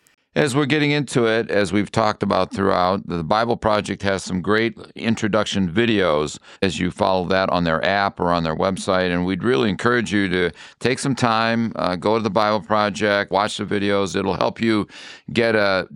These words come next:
deeper picture into each one of these, uh, that we're gonna highlight here as we work through. First of them is Micah, and Luther describes this as a rambling book.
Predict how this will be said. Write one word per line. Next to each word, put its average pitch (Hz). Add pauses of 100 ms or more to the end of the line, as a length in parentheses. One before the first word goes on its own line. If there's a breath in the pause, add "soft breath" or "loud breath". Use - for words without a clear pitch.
deeper 139
picture 120
into 95
each 101
one 107
of 104
these, 95
uh, 90
that 90
we're 98
gonna 95
highlight 104
here 92
as 90
we 92
work 87
through. 107 (260 loud breath)
First 180
of 156
them 127
is 98 (140)
Micah, 95
and 98
Luther 165
describes 123
this 117
as 104
a 90 (240 loud breath)
rambling 127
book. 110